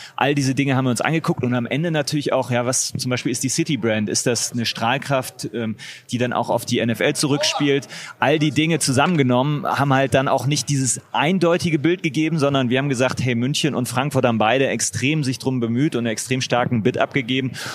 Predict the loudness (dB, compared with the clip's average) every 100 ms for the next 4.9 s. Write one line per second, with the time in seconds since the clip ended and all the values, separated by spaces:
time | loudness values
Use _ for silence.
0 | -8 -4 -4 -2 -2 0 0 0 2 0
1 | 0 -2 0 0 0 -4 -2 0 2 2
2 | 0 0 -2 0 0 2 2 2 0 -2
3 | -4 -6 -6 -4 -4 -2 -2 0 2 2
4 | 0 -2 0 0 0 -2 0 0